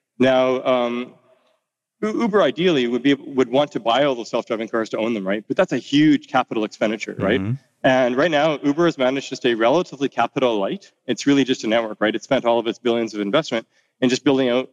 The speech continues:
Speaker 1: um, you know, the I T and, and the marketing to kickstart cities, right? Um, but is it gonna spend, you know, ten X, a hundred X more in order to buy these cars? Probably not, right?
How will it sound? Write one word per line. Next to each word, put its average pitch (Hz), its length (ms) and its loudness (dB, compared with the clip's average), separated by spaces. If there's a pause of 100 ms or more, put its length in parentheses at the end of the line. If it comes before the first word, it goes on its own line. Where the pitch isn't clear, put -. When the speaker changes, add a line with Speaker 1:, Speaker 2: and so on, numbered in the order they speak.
Speaker 1:
um, 113 340 0
you 113 60 2
know, 107 120 0
the 127 140 0
I 117 140 2
T 120 340 0
and, 113 340 0
and 117 160 0
the 113 40 0
marketing 113 460 0
to 107 120 -4
kickstart 117 400 -2
cities, 101 320 -2
right? 101 180 -2 (460)
Um, 113 380 0 (180)
but 147 120 2
is 147 80 2
it 147 100 -2
gonna 160 140 0
spend, 135 420 -2
you 123 60 0
know, 117 180 0
ten 139 220 -2
X, 139 160 -2
a 123 40 -4
hundred 131 200 0
X 123 160 -2
more 120 260 2
in 117 260 -2
order 117 180 2
to 120 200 -2
buy 110 320 0
these 117 160 -2
cars? 127 400 -2
Probably 120 380 0
not, 101 180 -4
right? 120 220 -4